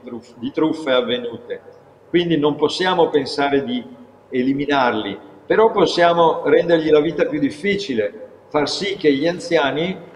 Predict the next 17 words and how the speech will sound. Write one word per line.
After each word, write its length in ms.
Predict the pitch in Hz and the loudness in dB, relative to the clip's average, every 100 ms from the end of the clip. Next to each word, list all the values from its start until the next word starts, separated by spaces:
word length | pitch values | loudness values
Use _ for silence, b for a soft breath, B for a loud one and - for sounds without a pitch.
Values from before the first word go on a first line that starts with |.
| - | -18
siano 360 | - 160 170 165 | -2 2 2 2
più 240 | - 165 | 2 4
attenti, 680 | 151 - 190 190 156 - 113 | 4 0 -2 0 -2 -6 -6
più 680 | - 139 147 139 - - - - | -2 4 4 4 0 -14 -20 -6
pronti 560 | 147 180 202 185 - 127 | 2 4 4 0 -2 2
a 80 | 113 | 2
rispondere. 840 | 110 - 123 113 107 101 98 - - - _ - | 0 -4 -2 -2 -4 -8 -10 -12 -20 -20 _ -10
E 180 | 131 131 | -8 -2
questo 400 | 190 214 208 165 | 4 4 4 -2
direi 460 | 139 147 156 160 | 4 6 8 6
che 480 | 156 151 139 123 - - - | 4 4 4 2 -8 -14 -8
è 100 | 151 | -4
il 80 | 147 | 0
nostro 320 | 165 160 160 | -2 2 0
obiettivo, 840 | 147 147 - 190 165 110 101 - 131 | 2 -2 -2 -2 0 0 -4 -10 -10
non 160 | 147 | -10
possiamo 760 | 143 - 170 170 147 113 - - | -10 -8 0 2 2 -2 -6 -14